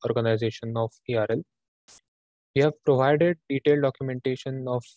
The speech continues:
all the parameters, interface, as well as instructions for installation and execution of the planner.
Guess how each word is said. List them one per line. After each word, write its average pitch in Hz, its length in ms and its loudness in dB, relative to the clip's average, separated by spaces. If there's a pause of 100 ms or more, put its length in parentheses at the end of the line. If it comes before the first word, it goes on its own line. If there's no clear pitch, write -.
(280)
all 123 180 2
the 127 100 0
parameters, 120 760 0
interface, 120 640 -2
as 117 160 2
well 117 140 4
as 117 240 0
instructions 120 580 -6
for 120 140 0
installation 117 640 -2
and 113 140 -6
execution 113 560 -6
of 113 100 -6
the 117 160 0
planner. 107 240 -6